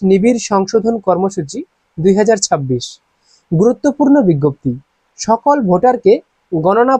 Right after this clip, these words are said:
ফর্ম পূরণ করে জমা দিতে হবে। দুই হাজার দুই সালের ভোটার তালিকার মুখ্য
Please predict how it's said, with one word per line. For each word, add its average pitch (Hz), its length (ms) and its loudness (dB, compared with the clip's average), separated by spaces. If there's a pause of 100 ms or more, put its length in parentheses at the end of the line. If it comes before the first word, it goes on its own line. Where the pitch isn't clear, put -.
ফর্ম 247 280 2 (100)
পূরণ 214 300 2
করে 233 280 4
জমা 180 300 0
দিতে 220 200 -2
হবে। 165 260 0 (720)
দুই 190 220 2
হাজার 262 300 2
দুই 196 200 2
সালের 247 340 2
ভোটার 196 360 0
তালিকার 233 460 0
মুখ্য 185 280 -4